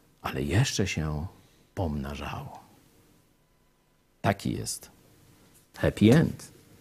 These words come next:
tej drugiej historii. Tam był podwójny happy end. Apostoł Paweł się, znaczy Saul się nawrócił, stał się apostołem Pawłem. I dzięki niemu Bóg,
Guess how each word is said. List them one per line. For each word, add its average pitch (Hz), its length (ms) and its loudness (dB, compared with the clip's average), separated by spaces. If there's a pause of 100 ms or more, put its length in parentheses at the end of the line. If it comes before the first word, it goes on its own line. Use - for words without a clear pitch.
(340)
tej 113 140 10
drugiej 113 500 10 (220)
historii. - 640 -2 (1000)
Tam 170 360 10 (560)
był 190 140 12
podwójny 151 540 12
happy 87 380 -2
end. 65 420 -10 (520)
Apostoł - 400 6
Paweł 147 360 10
się, 147 360 0
znaczy - 240 -8
Saul 170 420 12
się 165 180 6
nawrócił, 156 500 8
stał 76 260 -6
się 90 160 -4
apostołem 151 580 2
Pawłem. 135 480 2 (480)
I 135 320 12 (600)
dzięki 98 320 4
niemu 110 420 8 (680)
Bóg, 98 340 4